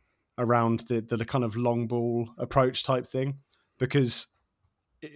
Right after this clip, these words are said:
Sunderland and Accrington combined, we must have literally punted about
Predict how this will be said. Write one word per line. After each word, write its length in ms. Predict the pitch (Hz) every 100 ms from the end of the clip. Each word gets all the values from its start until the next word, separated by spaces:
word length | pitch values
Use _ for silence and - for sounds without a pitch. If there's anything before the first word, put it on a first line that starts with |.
| 143 - - -
Sunderland 800 | - - 175 160 151 139 127 110 127
and 420 | 135 131 123 117 110 - -
Accrington 580 | 131 - 120 110 110 107
combined, 560 | 117 107 120 104 98
we 100 | 117
must 320 | 117 120 113 -
have 120 | 98 -
literally 440 | 123 117 - 113
punted 580 | 110 127 113 107 101 92 - _ _ _ _ -
about 420 | 117 113 107